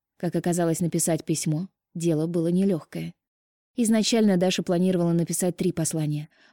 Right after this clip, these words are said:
маме, папе и сестре. Но мысли вредными кенгуру, игнорируя серьёзную задачу, скакали совсем в другом направлении. Хоп, и память подкидывает жаркие объятия. Раз.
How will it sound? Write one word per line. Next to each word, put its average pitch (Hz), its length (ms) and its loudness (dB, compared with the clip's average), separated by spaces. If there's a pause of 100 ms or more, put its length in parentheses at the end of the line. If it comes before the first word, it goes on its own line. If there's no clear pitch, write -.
маме, 196 320 2
папе 180 300 0
и - 20 -2
сестре. 170 480 -6 (100)
Но 208 160 4
мысли 202 400 4
вредными 170 400 2
кенгуру, 170 500 2
игнорируя 160 440 2
серьёзную 165 520 0
задачу, 170 440 -2
скакали 170 400 -2
совсем 185 440 0
в 180 40 -2
другом 170 340 0
направлении. 160 720 -2 (380)
Хоп, 220 340 -2 (180)
и 202 100 0
память 170 340 0
подкидывает 170 500 -2
жаркие 165 380 -2
объятия. 165 540 -4 (180)
Раз. 165 380 -6